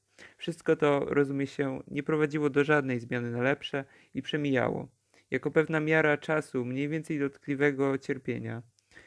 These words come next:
Z metafizyki można się było wyspać jak z bólu głowy, by wstać nazajutrz z umysłem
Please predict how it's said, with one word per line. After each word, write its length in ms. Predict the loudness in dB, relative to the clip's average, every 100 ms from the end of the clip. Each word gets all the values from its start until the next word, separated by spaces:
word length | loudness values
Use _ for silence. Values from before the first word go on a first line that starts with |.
| _ _
Z 20 |
metafizyki 680 | -4 0 0 0 -2 -2 -2
można 280 | -2 -2 -2
się 220 | -4 -4
było 320 | 0 2 2
wyspać 560 | 0 -4 -4 -4 -4 -2
jak 340 | -2 -2 -2
z 60 | -6
bólu 240 | -2 -2
głowy, 420 | 0 -2 -4 -8 -10 _ -20 -20 -20 _
by 160 | 2 2
wstać 340 | 2 0 0
nazajutrz 720 | -2 0 2 2 -2 -14 -12 -10
z 120 | -6
umysłem 640 | 0 0 0 0 0 -2